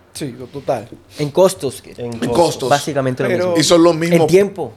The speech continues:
Speaker 4: En tiempo.
Speaker 2: También es lo mismo.
Speaker 1: Mira algo interesante que tú dijiste, Juan. O sea, parece confuso el, el concepto de anterior y posterior,
Speaker 4: Posterior.
Speaker 1: como si fuera algo diferente. Pero si tú dijiste algo, o sea, ¿por qué tú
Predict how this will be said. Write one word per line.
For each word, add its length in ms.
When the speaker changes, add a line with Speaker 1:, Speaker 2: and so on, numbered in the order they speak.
Speaker 4:
En 160
tiempo. 260
Speaker 2:
También 160
es 100
lo 120
mismo. 180
Speaker 1:
Mira 240
algo 160
interesante 500
que 80
tú 120
dijiste, 340
Juan. 260
O 40
sea, 300
parece 360
confuso 800
el, 300
el 140
concepto 600
de 320
anterior 720
y 120
posterior, 400
Speaker 4:
Posterior. 100
Speaker 1:
como 160
si 80
fuera 200
algo 120
diferente. 500
Pero 180
si 140
tú 240
dijiste 300
algo, 240
o 20
sea, 260
¿por 160
qué 140
tú 220